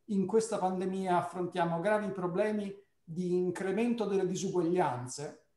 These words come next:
perché non c'è solo l'impoverimento al cui la società potrebbe rispondere in modo più coeso,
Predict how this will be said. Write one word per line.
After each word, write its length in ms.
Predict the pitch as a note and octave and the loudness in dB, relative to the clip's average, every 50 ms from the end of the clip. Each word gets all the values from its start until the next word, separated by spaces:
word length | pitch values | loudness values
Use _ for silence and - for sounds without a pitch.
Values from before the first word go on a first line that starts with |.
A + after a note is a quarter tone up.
| _ _ _ | _ _ _
perché 220 | E3 D3+ - F#3 | -16 -10 -4 0
non 140 | G3 G#3 G3+ | 0 0 0
c'è 200 | G#3 - A#3+ G#3+ | 2 2 2 2
solo 560 | - - - - G#3+ G#3 G3 G3+ G3 F#3 F3 | 0 -2 -4 0 4 4 6 6 6 4 4
l'impoverimento 1080 | E3+ E3 E3 E3 - F3+ F3 E3 F3 F3 F3+ F3+ F#3 F#3 E3 D3 C#3+ C#3 C3+ C#3+ D#3+ D3 | 4 2 2 2 0 -2 0 0 0 0 0 0 0 0 0 -2 -4 -6 -6 -6 -4 -2
al 240 | D3+ D#3 E3 E3+ - | 0 0 -2 -2 -4
cui 160 | G3 G3 F#3 | -2 0 0
la 80 | F3+ F3+ | 0 0
società 340 | - E3 D3+ E3+ - G#3+ | -4 -6 -8 -2 -2 -2
potrebbe 460 | - - F#3+ F3+ E3 D#3+ D3+ D3 D#3+ D3+ | -2 -2 -6 -6 -6 -6 -6 -6 -8 -8
rispondere 520 | D3+ C3+ - - F3 E3 E3+ E3 E3 D#3+ | -10 -10 -10 -6 -4 -4 -2 -2 -2 -4
in 60 | D3+ | -2
modo 240 | E3+ F3+ F3 E3+ E3 | -2 -4 -4 -4 -8
più 220 | - F#3 F3 E3+ | -6 -8 -8 -8
coeso, 560 | - - F3 E3+ D#3+ D3 B2+ C3+ C#3 C3 - | -8 -10 -8 -8 -6 -8 -8 -10 -12 -14 -16